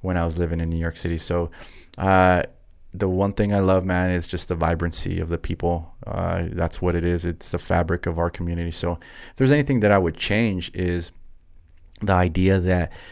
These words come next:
El Paso can be a gateway to prosperity and business growth. I, I think a lot of our young business professionals,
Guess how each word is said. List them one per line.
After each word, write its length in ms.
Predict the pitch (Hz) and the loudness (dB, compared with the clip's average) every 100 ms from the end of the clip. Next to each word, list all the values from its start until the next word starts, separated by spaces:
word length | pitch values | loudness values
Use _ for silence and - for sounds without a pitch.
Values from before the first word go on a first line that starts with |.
| - | -2
El 120 | - | 0
Paso 420 | - - 101 - 98 | 2 2 2 2 0
can 300 | - 101 98 | 4 4 4
be 220 | 95 92 | 4 4
a 120 | 87 | 2
gateway 580 | 85 - 92 - 87 82 | 0 0 0 0 0 0
to 580 | 82 - 87 85 85 82 - - - - - - - | -2 -4 -2 -2 0 -2 -8 -20 -20 -20 -20 -18 -10
prosperity 640 | - 90 - - 87 87 85 | 2 4 4 2 4 4 0
and 140 | 85 | -2
business 340 | 85 82 85 - | -2 0 0 -2
growth. 300 | - 80 85 | -2 -2 0
I, 140 | 85 73 85 | -2 0 0
I 60 | |
think 220 | 87 92 | 0 2
a 40 | 92 | 2
lot 240 | 87 87 | 4 4
of 120 | 87 | 4
our 80 | 85 | 2
young 240 | 90 87 87 | 2 0 -2
business 400 | - 90 87 87 | 0 0 0 -2
professionals, 760 | - 85 85 82 87 85 87 | -2 2 2 0 0 -2 -2